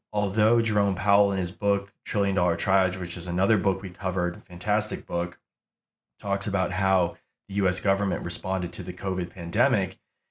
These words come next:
he said Stanley Druckenmiller was a voodoo economist and didn't pay much credence to what he says.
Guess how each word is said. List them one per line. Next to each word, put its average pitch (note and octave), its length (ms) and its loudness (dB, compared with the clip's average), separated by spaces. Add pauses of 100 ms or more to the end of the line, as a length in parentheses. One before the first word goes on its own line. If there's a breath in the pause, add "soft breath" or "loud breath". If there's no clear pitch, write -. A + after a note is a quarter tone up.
(220)
he A2 400 2
said A#2 400 2
Stanley A2+ 640 2
Druckenmiller G2 880 2
was F2+ 400 0
a F2 140 -4
voodoo G#2+ 480 2
economist G2 720 2
and F#2 160 -4
didn't G2 480 -2
pay G#2 160 -4
much G2 480 -2 (100)
credence G#2+ 460 -2
to G2 320 -2 (160)
what F#2+ 220 -4
he G2 160 -6
says. A2+ 560 2